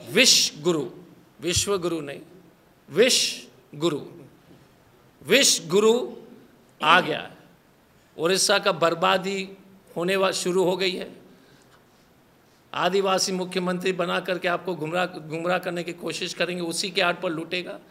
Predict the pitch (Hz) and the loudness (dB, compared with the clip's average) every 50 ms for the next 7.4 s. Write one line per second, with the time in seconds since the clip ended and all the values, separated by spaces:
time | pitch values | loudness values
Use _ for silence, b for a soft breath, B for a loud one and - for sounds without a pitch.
0 | B B B B B B _ 175 185 190 208 165 147 - - 202 240 254 240 - | B B B B B B _ -6 -4 -2 -2 -4 -4 0 2 2 2 2 0 2
1 | 214 208 208 208 202 190 185 185 185 185 196 214 220 - - - - - - - | 4 6 6 6 6 4 2 2 0 -2 -2 -4 -4 -8 -12 -18 -20 -20 -20 -20
2 | - - - _ - 170 180 190 185 - 202 208 196 196 165 151 180 247 - - | -20 -20 -18 _ 0 2 2 2 0 0 0 2 2 2 2 2 2 4 4 4
3 | - - - - 151 143 156 180 359 - - - - - - - - _ _ _ | 2 0 -4 -8 -8 -8 -8 -10 -10 -12 -16 -20 -20 -20 -20 -20 -20 _ _ _
4 | _ _ _ _ _ _ _ _ _ _ _ _ _ _ _ _ _ - _ _ | _ _ _ _ _ _ _ _ _ _ _ _ _ _ _ _ _ -20 _ _
5 | _ _ _ _ _ _ _ - - - - - _ _ _ _ - - 143 - | _ _ _ _ _ _ _ -20 -20 -20 -20 -20 _ _ _ _ -10 -10 -10 -4
6 | - 156 175 190 180 - 202 190 - - 180 180 185 185 185 180 185 180 180 180 | 0 2 2 2 0 -2 -4 -4 -2 0 0 0 0 0 -2 -2 -2 -4 -4 -6
7 | 156 139 135 - - - - | -6 -8 -8 -10 -12 -14 -14